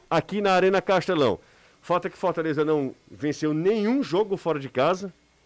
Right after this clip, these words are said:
Quando eu falo fora de casa, fora do estado mesmo, não como na condição de visitante, porque ele era visitante contra o Floresta, mas o jogo foi na Arena Castelão.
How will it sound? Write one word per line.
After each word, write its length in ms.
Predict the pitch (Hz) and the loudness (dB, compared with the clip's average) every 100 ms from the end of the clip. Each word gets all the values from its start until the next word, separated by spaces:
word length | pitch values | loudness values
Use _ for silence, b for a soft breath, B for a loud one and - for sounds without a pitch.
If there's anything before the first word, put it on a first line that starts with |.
| _ - | _ -6
Quando 100 | 120 | -4
eu 60 | |
falo 180 | 113 151 | -2 -2
fora 160 | 156 135 | -2 -4
de 60 | |
casa, 200 | 151 127 | -2 -4
fora 440 | 110 - 170 262 208 | -6 0 2 4 2
do 100 | 156 | -4
estado 480 | - 127 131 160 120 | -6 0 0 2 0
mesmo, 260 | 117 147 | -2 -2
não 200 | 107 127 | -2 -2
como 260 | 147 156 123 | -2 -4 -2
na 140 | 113 | -4
condição 340 | 120 117 - 107 | -6 -10 -8 -10
de 80 | |
visitante, 580 | 98 110 139 - 156 190 b b b b b | -10 -10 -10 -6 -6 -6 b b b b b
porque 400 | 117 113 127 113 | -12 -2 -2 0
ele 340 | 117 113 107 92 | -4 -4 -6 -6
era 220 | 123 123 | -4 -4
visitante 420 | 104 104 - 107 | -4 -10 -6 -8
contra 280 | - 120 120 | -6 -10 -8
o 20 | |
Floresta, 400 | 113 185 151 170 | -6 -2 -2 -2
mas 140 | 139 127 | -4 -6
o 60 | |
jogo 200 | 120 123 - | -4 -6 -4
foi 140 | 160 | -2
na 80 | 160 | 0
Arena 260 | 147 151 | 0 0
Castelão. 460 | 143 151 139 120 98 | -2 -4 -2 -4 -4